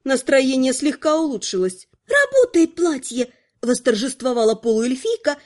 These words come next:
и, улыбаясь, ответила: «У меня слишком много планов на этот день,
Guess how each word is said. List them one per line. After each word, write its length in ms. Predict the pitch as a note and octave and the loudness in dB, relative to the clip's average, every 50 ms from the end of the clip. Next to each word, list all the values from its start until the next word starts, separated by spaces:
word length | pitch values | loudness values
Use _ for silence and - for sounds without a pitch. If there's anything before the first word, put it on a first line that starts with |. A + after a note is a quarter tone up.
| _ _ _ _ | _ _ _ _
и, 140 | C#4 C4+ C4+ | -2 -2 0
улыбаясь, 540 | C4+ C4+ C4+ A#3 D#4 F4 E4 C#4+ C4+ - | 0 -2 -2 0 0 0 0 0 0 0
ответила: 580 | A#3+ G#3+ - F#3 F#3+ F3 F3+ - F#3 F3 E3+ F3 _ _ _ _ _ _ _ _ _ - | -2 -2 -2 -6 -8 -8 -6 -8 -8 -8 -8 -12 _ _ _ _ _ _ _ _ _ 2
«У 60 | F4+ | 4
меня 280 | F#4 G4 G4 G#4 G#4 | 6 6 6 6 4
слишком 500 | G#4 - A#4 A4+ A#4+ - - - F#4+ F#4+ | 2 0 0 0 0 0 0 0 2 4
много 260 | F#4 F#4 F#4+ D#4+ G4 G#4 | 4 4 4 2 0 -2
планов 420 | - A#4 A4+ F4+ C#4+ C#4 C4 - | -2 -2 -2 0 0 -2 -2 -2
на 160 | D4 D4+ D4+ | -2 0 0
этот 240 | D4+ D#4 D#4+ D4+ D4 | -2 -4 -6 -8 -6
день, 260 | A3+ C#4 C#4 C4+ - | -6 -6 -6 -6 -8